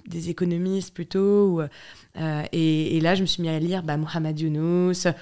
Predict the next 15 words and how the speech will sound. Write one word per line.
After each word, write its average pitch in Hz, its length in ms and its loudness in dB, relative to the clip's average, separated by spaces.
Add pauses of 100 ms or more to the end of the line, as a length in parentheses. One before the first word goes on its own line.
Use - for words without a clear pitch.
(240)
et 175 80 0
toutes 214 160 -2
ces 196 140 -4
personnes 185 360 0
qui 185 120 -6
utilisent 208 520 -2
l'entrepreneuriat 175 800 -4 (360)
pour 208 180 -4
répondre 180 300 -2
à 170 40 0
des 160 100 -2
grands 160 360 -2
enjeux 165 180 -2
de 160 60 -6
société - 500 -6